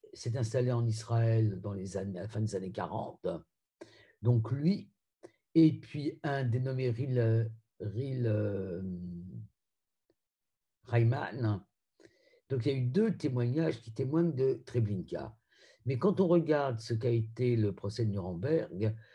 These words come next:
effectivement, si le génocide des Juifs est vraiment présent, il n'est pas considéré comme étant, euh, quelque chose en soi.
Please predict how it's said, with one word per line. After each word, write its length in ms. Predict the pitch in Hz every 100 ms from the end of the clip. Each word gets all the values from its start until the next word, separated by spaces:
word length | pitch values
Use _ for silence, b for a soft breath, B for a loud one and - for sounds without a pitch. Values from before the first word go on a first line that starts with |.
| B B -
effectivement, 840 | 175 185 165 - 139 143 196 226
si 360 | 190 - - 185
le 140 | 151
génocide 480 | 123 156 147 - 143
des 160 | 135 131
Juifs 400 | 120 147 113 -
est 80 | 120
vraiment 380 | 107 196 208 190
présent, 640 | - 165 165 175 143 110 - _ _ B B B B
il 160 | 165 147
n'est 100 | 143
pas 160 | 110
considéré 720 | - 165 127 143 139 131 170 -
comme 180 | 131 123
étant, 680 | 117 - 147 147 160 160 b b b b -
euh, 120 | 127
quelque 380 | 113 139 113 127
chose 760 | 110 151 151 151 123 120 113 -
en 120 | 110
soi. 420 | 110 - 65 -